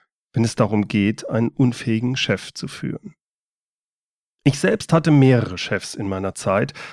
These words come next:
als ich als angestellter Geschäftsführer in einem großen Konzern gearbeitet habe. Einige Chefs davon waren wirklich hervorragende Vorgesetzte.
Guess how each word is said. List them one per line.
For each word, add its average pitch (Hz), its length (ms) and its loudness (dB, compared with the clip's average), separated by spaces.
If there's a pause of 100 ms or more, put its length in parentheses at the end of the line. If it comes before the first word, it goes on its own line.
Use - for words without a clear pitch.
(160)
als 110 160 0
ich 117 180 -4
als 98 260 -2
angestellter 117 600 2
Geschäftsführer 117 840 -2
in 104 120 0
einem 92 220 0
großen 104 400 -2
Konzern 92 480 -4
gearbeitet - 580 -8
habe. - 320 -10 (600)
Einige 170 340 4
Chefs - 520 -2 (500)
davon 170 360 -6
waren 165 220 2
wirklich 165 300 -4
hervorragende 107 720 -2
Vorgesetzte. - 840 -10